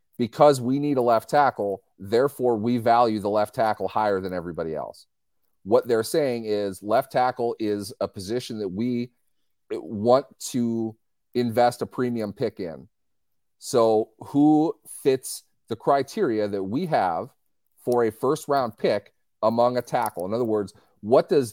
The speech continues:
th-, this class, these players, what do they have that meets our criteria for a first round grade? They might not have any. There might not be any available.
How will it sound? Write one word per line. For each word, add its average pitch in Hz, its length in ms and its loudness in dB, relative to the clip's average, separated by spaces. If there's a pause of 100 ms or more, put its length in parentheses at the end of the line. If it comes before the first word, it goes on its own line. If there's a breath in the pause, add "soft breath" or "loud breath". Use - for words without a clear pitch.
(100)
th-, 151 180 -10
this 131 300 -2
class, 117 640 0 (340)
these 123 360 -4
players, 101 520 -2
what 135 220 -2
do 147 80 -4
they 123 220 0
have 98 560 0 (420)
that 107 200 0
meets 127 320 -2
our 117 120 0
criteria 107 580 -4
for 104 200 -8
a 98 40 -10
first 98 280 -10
round 90 200 -6
grade? 82 240 -10 (400)
They - 100 -4
might 175 200 -2
not 160 160 0
have 147 180 0
any. 139 320 -4 (720)
There 117 140 0
might 160 200 2
not 147 220 -2
be 135 160 0
any 135 160 -2
available. 123 480 -4